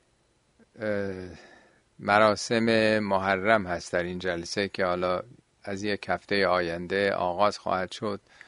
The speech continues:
چون واقعی خیلی مهم در بین شیعیان، در بین ملت ما هست،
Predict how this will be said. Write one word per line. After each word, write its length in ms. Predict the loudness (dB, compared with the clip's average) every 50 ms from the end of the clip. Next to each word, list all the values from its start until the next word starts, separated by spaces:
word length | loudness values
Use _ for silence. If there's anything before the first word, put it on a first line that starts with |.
| -20 _ _ _ _ _ -12
چون 200 | -8 -4 -2 -2
واقعی 420 | 2 4 4 4 4 4 0 0
خیلی 340 | -2 -2 -2 0 0 0 0
مهم 680 | 0 2 0 2 2 4 4 4 4 2 0 -2 -2
در 280 | 0 0 2 2 0 -4 -8 _ _ -20 -20 _ _ _ _ _ _ _ _ _
بین 400 | -4 -2 -2 0 0 0 -2 -2
شیعیان، 760 | -4 -4 -2 0 2 2 2 2 4 4 4 4 2 2 0
در 220 | -2 -2 -2 -4 -4
بین 600 | -6 -6 -4 -4 -4 -2 -2 -2 -4 -4 -8 -12 -12
ملت 440 | -8 -6 -4 -2 0 0 -2 -2 -4
ما 340 | -6 -4 -2 -2 -2 -2 0
هست، 580 | 2 2 2 2 2 0 -4 -8 -8 -6 -6